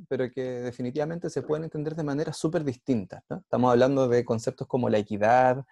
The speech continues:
la calidad, la inclusión, y nosotros le quisimos meter ahí, em, un cuarto concepto que nos parece importante, que es el de justicia social.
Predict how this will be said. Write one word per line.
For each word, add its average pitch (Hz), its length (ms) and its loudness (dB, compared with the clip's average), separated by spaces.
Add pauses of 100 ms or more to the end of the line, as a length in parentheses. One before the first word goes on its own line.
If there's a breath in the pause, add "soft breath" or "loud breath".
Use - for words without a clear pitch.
(300 soft breath)
la 107 140 0
calidad, 110 560 4
la 117 120 2
inclusión, 135 880 0
y 202 220 -2
nosotros 160 360 -2
le 147 80 -2
quisimos 143 360 -6
meter 127 320 -6
ahí, 123 240 -4 (640 soft breath)
em, 107 720 -2 (100)
un 113 160 -6
cuarto 135 300 0
concepto 143 400 0
que 135 80 0
nos 127 120 -2
parece 127 260 0
importante, 131 560 -2
que 135 80 -2
es 123 60 -2
el 135 100 -2
de 120 80 -2
justicia - 580 -8
social. - 380 -12